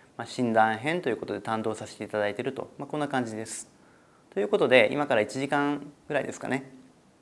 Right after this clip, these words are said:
まあ、元気にっていうかですね、楽しくやっていきましょう。じゃあ、早速始めます。えーと、診断のことで、なんかちょっと難しそうなこと書いてますけども、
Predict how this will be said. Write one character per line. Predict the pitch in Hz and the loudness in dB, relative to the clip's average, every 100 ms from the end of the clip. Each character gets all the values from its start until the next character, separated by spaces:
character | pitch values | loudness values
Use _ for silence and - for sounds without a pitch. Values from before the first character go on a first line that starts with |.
| _ - - - - - - - - - | _ -20 -20 -20 -20 -20 -20 -20 -14 -4
ま | |
あ、 | 120 | 0
元 | 131 127 | 0 0
気 | 117 | -4
に | - | -6
っ | |
て | - - | -10 -10
い | - | -6
う | |
か | |
で | - | -6
す | 113 | -6
ね、 | 127 | -2
楽 | 135 147 | 2 2
し | - | 4
く | |
や | 110 | 2
っ | |
て | - | 2
い | |
き | 104 | -6
ま | 107 | -6
し | - | -4
ょ | 104 107 | -4 -2
う。 | 127 | 2
じ | 156 | 4
ゃ | 147 - | 6 2
あ、 | - | -4
早 | 123 | -6
速 | - 127 131 | -2 -2 0
始 | 117 113 | -2 0
め | 117 | -2
ま | 110 117 | -2 -2
す。 | - - - _ _ _ _ - - - - - - - - | -4 -6 -10 _ _ _ _ -20 -20 -20 -20 -20 -20 -20 -6
え | 139 | 0
ー | 147 | 0
と、 | 147 160 135 - - - | 4 8 8 6 -2 -12
診 | - 185 196 | -4 0 6
断 | 190 196 196 | 6 6 2
の | |
こ | 196 196 | 0 0
と | 151 | 4
で、 | 123 107 | 6 4
な | 139 | 2
ん | |
か | 143 | -2
ち | |
ょ | 147 | 0
っ | |
と | |
難 | 131 123 160 | 0 2 0
し | 170 | 2
そ | 202 | 2
う | |
な | 160 | 4
こ | 113 | 4
と | 107 | 4
書 | 139 | 4
い | |
て | 113 | 2
ま | 104 | 0
す | 104 | -4
け | - | -4
ど | 101 | -4
も、 | 113 131 98 - | 2 2 0 -4